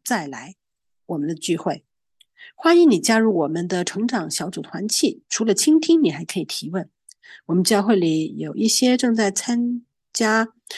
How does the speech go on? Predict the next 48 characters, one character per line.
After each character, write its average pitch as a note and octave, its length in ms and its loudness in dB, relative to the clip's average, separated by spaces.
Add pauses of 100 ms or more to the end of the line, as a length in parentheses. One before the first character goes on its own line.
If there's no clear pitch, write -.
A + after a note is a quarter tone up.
(280)
Word A#3 500 2
One G3+ 320 -2
to G#3 340 0
One F#3+ 240 -4
计 E3+ 200 -8
划 D#3+ 160 -14
的 C3+ 160 -16 (120)
朋 C3 160 -8
友， D3+ 240 -6 (220)
他 - 120 0
们 E4 120 6
正 C#4+ 160 6
在 A#3 220 4
一 A3+ 180 0
起 - 180 -2
阅 F#3 200 2
读 D#3+ 260 0
约 G#3 240 2
翰 G3 320 -4
福 D#3 240 -6
音， F3+ 220 -6 (200)
这 - 100 0
是 D#4 120 0
非 F4+ 160 2
常 C#4+ 120 2
好 A#3 120 2
的 - 100 -6
活 D3 200 -4
动。 F3+ 220 0 (200)
你 A#3+ 100 2
只 G#3+ 120 2
需 - 200 0
要 F#3 220 2 (720)
固 C#4+ 120 4
定 A3 200 2
一 - 20 2
个 F#3+ 100 2
时 F3 220 -2
间， B3 320 -2 (260)
和 G#3+ 100 -2
你 F#3+ 120 2
的 D3+ 80 -2
朋 D#3 300 -4
友 E3 180 0
一 - 100 0
起 - 180 -4
坐 E3+ 280 -10
下 D#3 280 -4